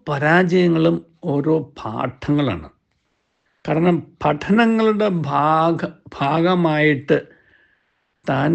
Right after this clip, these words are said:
ചില കണ്ടുപിടുത്തങ്ങൾ നടത്തുകയായിരുന്നു. അത് വിജയിക്കില്ല എന്ന് കണ്ടുപിടിക്കുകയായിരുന്നു. അവിടെ പരാജയപ്പെട്ടു എന്ന് മനസ്സിലാക്കുകയല്ല,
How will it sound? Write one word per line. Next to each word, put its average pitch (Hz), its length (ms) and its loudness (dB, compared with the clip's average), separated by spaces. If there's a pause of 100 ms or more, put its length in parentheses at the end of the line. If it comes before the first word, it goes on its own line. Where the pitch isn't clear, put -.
(120)
ചില 147 200 0
കണ്ടുപിടുത്തങ്ങൾ 147 840 2 (580)
നടത്തുകയായിരുന്നു. 156 640 2 (760)
അത് 156 240 4
വിജയിക്കില്ല 214 840 4 (140)
എന്ന് 202 180 0
കണ്ടുപിടിക്കുകയായിരുന്നു. 127 800 0 (960)
അവിടെ 160 220 2
പരാജയപ്പെട്ടു 196 840 4 (180)
എന്ന് 202 160 2
മനസ്സിലാക്കുകയല്ല, 160 840 0